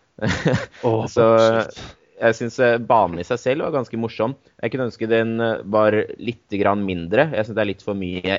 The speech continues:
Speaker 1: inne i basen der som foregår. De kunne gjort, eh, kappa den innde-, innedelen av basen, eh, i to.
Speaker 2: Mm.
Speaker 1: Men, eh, men, eh, banen i seg selv er ikke noe fryktelig i veien med, og en veldig sånn morsom asymmetrisk bane, i hvert fall, synes jeg,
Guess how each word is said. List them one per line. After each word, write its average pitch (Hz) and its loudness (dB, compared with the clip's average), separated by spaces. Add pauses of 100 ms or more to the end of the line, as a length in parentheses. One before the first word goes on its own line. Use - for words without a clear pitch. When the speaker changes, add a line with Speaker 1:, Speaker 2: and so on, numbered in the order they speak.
Speaker 1:
inne 85 -4
i 92 -2
basen 82 -2
der 127 0
som 104 -8
foregår. 117 2
De - -10
kunne 101 -4
gjort, 95 -2
eh, 98 4 (340)
kappa 113 0 (100)
den 95 -2
innde-, 85 -2
innedelen 85 0
av 92 2
basen, 87 0 (300)
eh, 92 2
i 95 -2
to. 131 0 (840)
Speaker 2:
Mm. 107 -2
Speaker 1:
Men, 104 2
eh, 101 2 (100)
men, 101 -2
eh, 101 2
banen 92 2
i 67 -8
seg 101 -2
selv 147 0
er 135 0
ikke 110 -10
noe 104 0
fryktelig 104 -2
i - 0
veien 82 -2
med, 90 0
og 95 2
en 95 -2
veldig 92 2
sånn 98 -4 (280)
morsom 98 0
asymmetrisk 85 0
bane, 85 2
i 95 0
hvert 92 0
fall, 104 2
synes 101 -6
jeg, 90 2